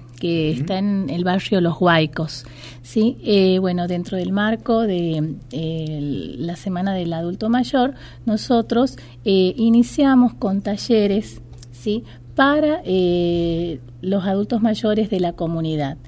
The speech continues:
Speaker 1: En primer lugar, bueno, para toda la, la comunidad barrial de Los
Speaker 2: Bien.
Speaker 1: Huaicos,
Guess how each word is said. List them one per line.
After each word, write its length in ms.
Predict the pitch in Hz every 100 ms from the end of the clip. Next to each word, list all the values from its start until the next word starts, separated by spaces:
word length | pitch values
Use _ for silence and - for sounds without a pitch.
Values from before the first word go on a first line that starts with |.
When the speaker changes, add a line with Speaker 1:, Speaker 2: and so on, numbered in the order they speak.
| - - - - -
Speaker 1:
En 160 | 175
primer 280 | 180 185 208 233
lugar, 420 | 254 285 302 311
bueno, 280 | 220 202 190
para 280 | 185 180
toda 320 | 175 196 202 202
la, 400 | 180 170 165 170
la 160 | 165 165
comunidad 440 | 170 170 175 185
barrial 480 | 185 196 302 294 277 147 -
de 160 | 196 175
Los 160 | 185
Speaker 2:
Bien. 120 | 254
Speaker 1:
Huaicos, 480 | 247 220 - 233 -